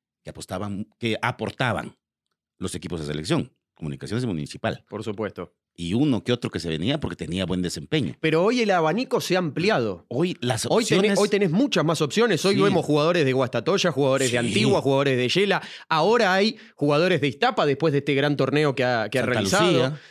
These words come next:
Speaker 2: De Santa Lucía, que está en una final, digo. Eh, hoy tenés muchas más posibilidades. El abanico, in-,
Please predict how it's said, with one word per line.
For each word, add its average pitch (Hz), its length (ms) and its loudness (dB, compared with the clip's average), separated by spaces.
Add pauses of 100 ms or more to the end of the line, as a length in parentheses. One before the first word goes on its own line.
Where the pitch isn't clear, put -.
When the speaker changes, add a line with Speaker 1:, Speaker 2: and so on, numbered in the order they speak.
(100)
Speaker 2:
De 170 120 2
Santa 151 300 2
Lucía, 156 400 2
que 143 80 0
está 143 160 0
en 147 80 0
una 131 140 0
final, 151 440 -2
digo. 139 260 2 (440)
Eh, 131 600 0
hoy 294 160 2
tenés 160 300 2
muchas 156 480 0 (160)
más 156 280 0 (140)
posibilidades. 156 840 2
El 156 100 2
abanico, 180 360 0 (140)
in-, 143 240 -4